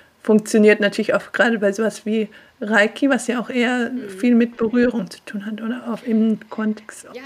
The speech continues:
Speaker 2: eigentlich
Speaker 1: auch
Speaker 2: gar
Speaker 1: nein.
Speaker 2: nicht. <laughs>
Speaker 1: Nee?
Speaker 2: Tatsächlich,
Speaker 1: Okay,
Speaker 2: nee.
Speaker 1: das ist nur
Speaker 2: Also,
Speaker 1: das, was man sich vorstellt,
Speaker 2: ja,
Speaker 1: was ich mir
Speaker 2: das, das,
Speaker 1: vorstelle.
Speaker 2: das stellen sich die meisten vor und das heißt ja auch im Englischen Healing Hands,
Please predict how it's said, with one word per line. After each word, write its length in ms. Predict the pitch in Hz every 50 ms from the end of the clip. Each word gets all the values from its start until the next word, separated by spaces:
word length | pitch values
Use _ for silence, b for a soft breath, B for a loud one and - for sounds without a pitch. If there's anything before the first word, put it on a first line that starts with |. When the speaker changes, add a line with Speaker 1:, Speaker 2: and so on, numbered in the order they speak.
| - -
Speaker 2:
eigentlich 420 | 202 247 277 277 262 - 254 247
Speaker 1:
auch 120 | 247 226 214
Speaker 2:
gar 100 | 247 - 233
Speaker 1:
nein. 160 | 226 226 226
Speaker 2:
nicht. 260 | 202 - - - - B B B B B B B B B B _ -
<laughs> 140 | 285 254 214
Speaker 1:
Nee? 160 | 220 240 294
Speaker 2:
Tatsächlich, 240 | 403 - 202 - -
Speaker 1:
Okay, 240 | 240 233 - 247 220
Speaker 2:
nee. 60 | 202
Speaker 1:
das 200 | 247 220 214 -
ist 180 | 240 233 -
nur 100 | 240 226
Speaker 2:
Also, 140 | 226 220 233
Speaker 1:
das, 140 | 226 220 -
was 200 | 233 220 220 -
man 180 | 226 233 214 -
sich 180 | 220 214 -
vorstellt, 720 | - 233 226 226 233 - - - - - - - - -
Speaker 2:
ja, 80 | - 226
Speaker 1:
was 80 | 226
ich 180 | - 240 - -
mir 100 | 240 202
Speaker 2:
das, 100 | 202 214
das, 60 | 190 -
Speaker 1:
vorstelle. 480 | 240 233 240 254 - - - 220 220
Speaker 2:
das 260 | 254 269 - - 254 320 359 359
stellen 240 | 339 285 269 240 -
sich 160 | - 233 220
die 100 | - 226
meisten 380 | 208 208 202 - - - - 190
vor 360 | - 208 - 302 262 240 208
und 120 | - 202
das 160 | 196 - - -
heißt 240 | 202 233 - -
ja 100 | 214 - 202
auch 80 | -
im 80 | 202 180 -
Englischen 400 | - 208 214 214 208 - 214 190
Healing 360 | 175 226 233 214 196 185 185
Hands, 600 | 185 208 240 226 196 196 247 262 - - -